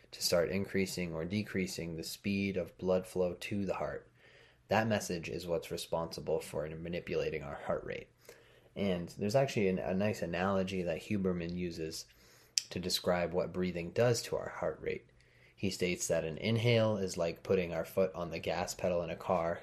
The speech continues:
so it speeds up our heart rate. As for an exhale, that's like taking our foot off of the accelerator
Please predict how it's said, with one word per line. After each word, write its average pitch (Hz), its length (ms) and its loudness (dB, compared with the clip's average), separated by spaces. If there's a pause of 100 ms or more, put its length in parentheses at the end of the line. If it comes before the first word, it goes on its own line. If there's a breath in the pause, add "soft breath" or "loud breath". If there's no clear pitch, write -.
so 92 160 0
it 85 100 -2
speeds 90 460 -2
up 90 180 2
our 95 160 4
heart 98 260 0
rate. - 260 -6 (540 soft breath)
As 92 160 4
for - 140 -4
an 90 80 0
exhale, 82 540 2
that's 90 240 2
like 82 240 2
taking 90 320 0
our - 140 -8 (100)
foot 90 280 4
off 95 240 0
of 92 80 -6
the 82 140 -2
accelerator 95 680 4